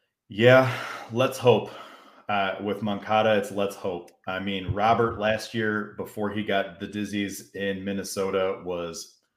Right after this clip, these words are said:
well on his way to having a twenty-five plus hundred R B I season. And that was kind of a fluky thing for me. I still am a pretty big believer in Luis Robert.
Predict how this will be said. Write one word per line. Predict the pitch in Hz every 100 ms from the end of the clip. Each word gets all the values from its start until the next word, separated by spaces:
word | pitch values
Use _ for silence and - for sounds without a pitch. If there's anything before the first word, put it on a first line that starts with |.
| _ -
well | 98 104
on | 101 104
his | 95
way | 90 98 98
to | 95 104 90
having | 98 95 90
a | 85
twenty-five | - 98 98 95 95 92 -
plus | - 92 92 - -
hundred | - 95 92 92
R | 92
B | 92 90
I | 90
season. | 85 - 104 101 95 90 _ _ _ _ _ _ -
And | 107
that | 120
was | 123 110
kind | 135 120
of | 104
a |
fluky | - 117 117 120 110
thing | 104 107 117 120 _
for | - 120
me. | 117 123 123 123
I | 107
still | 107 - - 113 107
am | 95
a | 90
pretty | - 110 107
big | 92 92 87
believer | 92 90 92 101 95
in | 87 87
Luis | 90 90 -
Robert. | 95 90 101 101